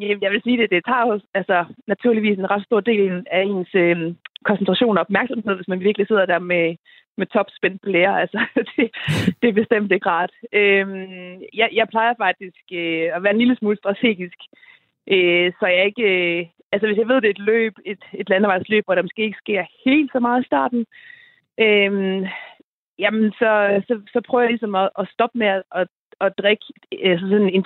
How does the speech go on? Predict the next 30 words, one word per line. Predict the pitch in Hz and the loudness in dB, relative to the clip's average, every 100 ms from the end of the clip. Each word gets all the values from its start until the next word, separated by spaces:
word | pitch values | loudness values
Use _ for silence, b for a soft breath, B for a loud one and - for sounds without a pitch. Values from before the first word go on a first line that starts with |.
| - | 2
time | 220 226 | 2 4
før | - | 2
løbstart, | 185 180 - 165 135 - | 2 0 0 -2 -2 -6
fordi | 180 185 190 | -8 -8 -4
så | 208 | 0
kan | 220 | 2
man | 196 | 2
også | 196 | 0
ligesom | 214 208 | -2 0
nå | 208 | 0
at | 196 | 0
få | |
tisset | - 196 190 | -2 -2 0
af, | 190 | 0
inden | 196 196 196 | 0 0 2
løbet | 175 | 2
går | 160 | 0
i | 147 147 | -2 -2
gang. | 151 B B B - | -4 B B B -6
Og | - | 0
så | 214 | 2
når | 202 | 2
man | 185 180 160 _ - | 0 -2 -8 _ -4
går | 175 | -2
i | |
gang | 175 175 | 0 -2
med | 185 | 0
løbet, | 247 262 240 214 | 2 2 2 0
jamen, | 202 | -2
så | 220 | -4